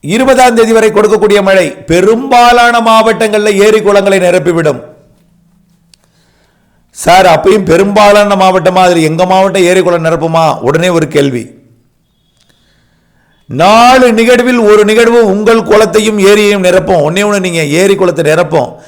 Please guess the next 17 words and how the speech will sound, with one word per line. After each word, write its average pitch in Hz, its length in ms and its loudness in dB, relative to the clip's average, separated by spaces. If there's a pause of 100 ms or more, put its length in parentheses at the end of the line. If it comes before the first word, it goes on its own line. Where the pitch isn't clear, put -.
(120)
கரையை 185 400 2
மட்டும் 185 280 -4
பத்திரமா 160 420 -2
வச்சிங்க. 117 340 -12 (560)
அதை 117 220 -6
முதல்ல 151 260 -4
சொல்றேன். 110 480 -10 (680)
நீங்க 131 180 -6
ஏரி 170 260 2
குளமா 175 280 0
நிரப்புமா, 170 560 0
நிரப்புமான்னு 170 540 -2
கேட்டுட்டு 170 280 -2
இருக்கீங்க. 147 460 -6 (640)
நிரப்பும். 180 680 -2 (1000)
நிரப்பிய 170 440 0
பிறகு 185 680 -2